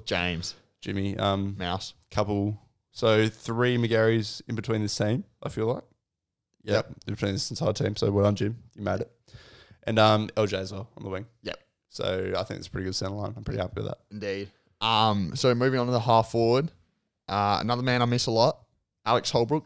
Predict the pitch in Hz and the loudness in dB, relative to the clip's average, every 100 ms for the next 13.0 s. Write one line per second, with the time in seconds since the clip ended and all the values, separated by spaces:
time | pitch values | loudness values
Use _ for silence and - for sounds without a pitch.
0 | _ - 127 160 - 101 101 - _ 113 | _ 0 2 2 -2 -4 -4 -4 _ -8
1 | 117 120 117 117 113 117 - 123 101 104 | -6 -2 0 4 6 4 2 -4 -2 0
2 | 95 113 110 151 156 175 190 202 175 156 | 4 4 4 0 0 2 2 0 0 4
3 | 143 135 - - 120 123 120 113 123 117 | 4 4 -2 -14 -4 -4 -2 -4 -2 -2
4 | 107 110 - _ - 107 98 95 95 98 | -2 -4 -12 _ -4 0 0 0 -2 -2
5 | - 101 95 92 101 98 95 101 - 101 | -2 -6 -6 -6 -6 -4 -6 -10 -12 -8
6 | 98 95 98 98 110 - - 123 123 135 | -8 -6 -8 -8 -2 0 0 -6 -2 0
7 | 117 107 95 82 104 85 85 - 82 80 | -2 -2 -6 -4 -4 -4 -4 -8 -10 -10
8 | _ 120 - 110 107 104 - 95 95 123 | _ -14 -6 -2 -2 -2 -4 -8 -8 -8
9 | - - - 113 107 131 113 - - 104 | -10 -12 -6 -6 -4 -4 -6 -10 -4 -4
10 | 92 98 101 104 113 80 - 117 92 95 | -4 -6 -8 -4 -2 -2 -6 -6 -2 -2
11 | 98 101 98 98 - - 95 - 98 98 | -2 -4 -4 -6 -10 -8 -8 -8 -8 -6
12 | - - 101 - - 92 - - 95 95 | -4 -4 -4 -6 -6 -4 -6 -10 -10 -10